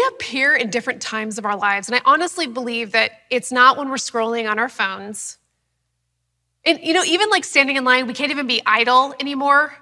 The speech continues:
You know, like, we're always on our phones, but what if you just gave yourself a minute to think about this?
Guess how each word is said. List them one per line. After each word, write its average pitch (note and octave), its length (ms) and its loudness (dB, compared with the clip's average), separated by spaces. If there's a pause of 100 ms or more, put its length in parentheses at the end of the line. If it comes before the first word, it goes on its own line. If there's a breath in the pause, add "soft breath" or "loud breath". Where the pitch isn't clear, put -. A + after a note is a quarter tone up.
(260)
You C#4 100 -8
know, C#4+ 120 6
like, C#4 140 4
we're C4 120 6
always C#4+ 240 2
on C#4 120 6
our B3+ 120 6
phones, B3 320 0
but A#3+ 100 -6
what C#4+ 100 4
if C5+ 80 -4
you C5+ 60 -10
just A4+ 220 -2 (200)
gave C4 300 0
yourself D4 420 0
a B3 60 0
minute A3+ 640 -4 (260)
to C#4+ 120 -6
think A#3+ 240 -6
about A3+ 240 -4
this? - 440 -8